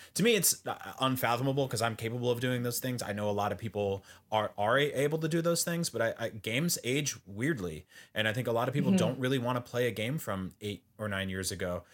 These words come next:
Speaker 1: Or, uh, there's this understanding that games have to be cutting edge and stunning and, uh, unlike anything you've ever seen before. And to push this new show, and get millions of people watching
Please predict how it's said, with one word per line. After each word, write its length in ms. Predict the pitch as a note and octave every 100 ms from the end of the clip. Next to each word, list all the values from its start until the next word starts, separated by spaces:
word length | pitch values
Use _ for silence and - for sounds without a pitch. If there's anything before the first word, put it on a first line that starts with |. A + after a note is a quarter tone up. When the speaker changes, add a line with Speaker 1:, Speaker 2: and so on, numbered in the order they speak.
| - - -
Speaker 1:
Or, 440 | C3 E3 D#3+ D3
uh, 340 | C#3 D3 C#3+ -
there's 300 | A#2+ B2+ C#3
this 180 | D#3+ C#3+
understanding 580 | C3 C3+ - C3 D3+ D#3+
that 180 | C#3 A2+
games 320 | A#2+ C3+ -
have 320 | G#2+ B2 -
to 140 | C#3
be 300 | B2+ B2 C3
cutting 380 | B2+ - B2 B2+
edge 360 | B2+ F3+ A#2+ - -
and 380 | A2+ G#2 G2+ F#2+ - - -
stunning 540 | - - B2+ D3 D#3 B2+
and, 360 | A2+ A2 G#2 -
uh, 260 | G#2 G2+ - -
unlike 420 | A#2+ C3+ C3+ C3
anything 360 | C3 C#3+ C#3+
you've 140 | C3+ -
ever 240 | A#2+ B2+
seen 240 | - C3 D#3+
before. 420 | D3+ A#2 G#2+ G#2
And 400 | A2+ A2 G#2+ G#2+ - _ -
to 360 | C3+ B2+ B2 A#2
push 340 | - D3 -
this 220 | C#3+ C3
new 180 | C3 C3
show, 580 | B2+ F#3 A#3 D#3+ D3 D3+ - - - -
and 280 | B2 B2+ A#2+
get 220 | C3+ C3+
millions 380 | C3 D#3 D#3 C3+
of 80 | B2
people 260 | F#3 F3+
watching 560 | A#2 A2 - A#2+ A2